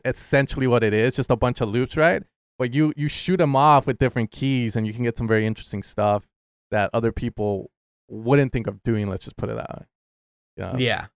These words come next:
Speaker 2: Ableton's really crafty in that sense, where they just,
Speaker 1: Oh, yeah.
Speaker 2: I mean, they come up with, they're so, always cutting edge.
Speaker 1: The, the
Speaker 2: They're always
Speaker 1: king.
Speaker 2: coming up with, yeah, new ways to just do every-, I mean, it, it's almost like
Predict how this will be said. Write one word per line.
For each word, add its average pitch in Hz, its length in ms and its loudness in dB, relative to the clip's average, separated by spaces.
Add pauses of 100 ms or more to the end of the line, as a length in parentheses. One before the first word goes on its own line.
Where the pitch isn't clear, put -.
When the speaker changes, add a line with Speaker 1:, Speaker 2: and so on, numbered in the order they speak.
(280)
Speaker 2:
Ableton's 185 480 4
really 120 240 0
crafty 104 500 -4
in 95 120 -6
that 95 240 -10
sense, - 360 -12
where 98 140 -6
they 104 160 -4
just, 101 400 -6
Speaker 1:
Oh, 107 260 -8
yeah. - 60 -10
Speaker 2:
I 110 60 -4
mean, 104 300 -4
they 123 180 0
come 123 280 -4
up 107 280 -2
with, 101 240 -8
they're 135 120 0
so, - 300 -2
always 160 540 4
cutting 120 360 0
edge. 82 460 -6
Speaker 1:
The, - 160 -12 (140)
the - 100 -4
Speaker 2:
They're - 100 8
always 190 220 10
Speaker 1:
king. 117 80 0
Speaker 2:
coming 151 240 2
up 131 140 2
with, 120 180 -2 (540)
yeah, 147 280 4
new 233 400 4
ways 170 500 6
to 139 200 0
just 123 500 -4 (140)
do 202 240 8
every-, 151 240 8
I 151 140 4
mean, 156 180 4
it, 165 180 -2
it's 180 220 0
almost 240 300 0
like 202 180 0